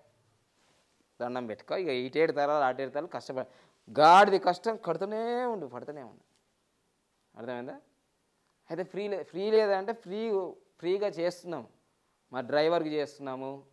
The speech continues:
తర్వాత మా రిసెప్షనిస్ట్ వాళ్ళకి చేస్తున్నాము, మళ్ళీ మా పని మనిషి పార్వతమ్మ ఉంటే వాళ్ళు ఒక ఇద్దరు ముగ్గురు చేస్తా.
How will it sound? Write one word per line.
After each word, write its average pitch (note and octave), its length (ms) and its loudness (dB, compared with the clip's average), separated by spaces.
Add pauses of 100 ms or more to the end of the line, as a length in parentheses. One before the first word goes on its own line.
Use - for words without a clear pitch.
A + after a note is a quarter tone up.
(460)
తర్వాత C3 160 -4
మా C3+ 160 -2
రిసెప్షనిస్ట్ D3+ 680 -10
వాళ్ళకి C3 560 -4
చేస్తున్నాము, B2+ 540 -12 (340)
మళ్ళీ C3+ 180 -4
మా C3+ 100 -2
పని C3+ 260 -6
మనిషి C3+ 420 -10
పార్వతమ్మ B2 580 -8
ఉంటే A#2 340 -12
వాళ్ళు B2+ 320 -6
ఒక B2+ 100 -14
ఇద్దరు B2 260 -8
ముగ్గురు C3 240 -12
చేస్తా. A2 360 -12